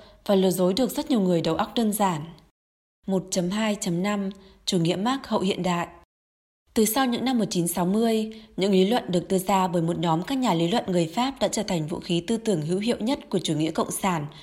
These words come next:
và chủ nghĩa Marx trong giới học thuật Mỹ. Nhân vật đại biểu cho nhóm này là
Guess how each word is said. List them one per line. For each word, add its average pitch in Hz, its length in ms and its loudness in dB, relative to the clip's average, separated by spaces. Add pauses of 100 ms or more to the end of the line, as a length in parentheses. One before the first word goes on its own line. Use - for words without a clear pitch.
(140)
và 175 100 0
chủ 170 160 0
nghĩa 151 220 -2
Marx 226 380 -4
trong 202 180 -4
giới 170 140 0
học 202 200 -4
thuật - 240 -8
Mỹ. 175 300 -2 (760)
Nhân 196 200 0
vật 185 200 0
đại 190 120 2
biểu 185 240 2
cho 240 140 -4
nhóm 214 240 0
này 233 120 0
là 170 380 2